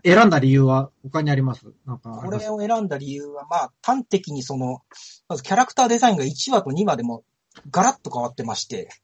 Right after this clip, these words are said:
Speaker 1: なるほど。
Speaker 2: えー、一話の人間世界の、こう、キャラクターデザインと、二話での、こう、ポップな感じのキャラクターデザインが、が、こう、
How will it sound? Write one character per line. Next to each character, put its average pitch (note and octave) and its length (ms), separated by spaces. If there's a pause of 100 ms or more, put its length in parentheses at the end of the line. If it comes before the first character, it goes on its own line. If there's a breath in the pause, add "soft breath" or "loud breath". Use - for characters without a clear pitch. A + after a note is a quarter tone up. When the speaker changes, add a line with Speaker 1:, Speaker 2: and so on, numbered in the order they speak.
(400)
Speaker 1:
な F3+ 220
る C3+ 60
ほ A#2 120
ど。 G2+ 300 (200)
Speaker 2:
え D3+ 120
ー、 - 20
一 D#3 180
話 A#3+ 80
の F3 80
人 F#3 240
間 G3+ 160
世 A3 140
界 C3+ 340 (100)
の、 G3 220 (240)
こ C3+ 180
う、 B2+ 40
キ - 80
ャ - 20
ラ - 80
ク - 60
タ - 80
ー C3 40
デ C3 80
ザ C3 140
イ A2+ 60
ン G#2 40
と、 G#2+ 240 (320)
二 A3 160
話 G3 120
で C#3 80
の、 A2+ 120
こ A2+ 400
う、 - 120
ポ A#3+ 80
ッ A#3+ 60
プ E3+ 120
な C#3+ 80
感 B2+ 180
じ A#2 120
の A2+ 200 (600)
キ - 80
ャ - 20
ラ D3+ 80
ク - 60
タ C#3 80
ー - 20
デ C3+ 80
ザ C3+ 140
イ A#2+ 60
ン A2 40
が、 F#2+ 100 (680)
が、 C3+ 180
こ A#2+ 360
う、 - 40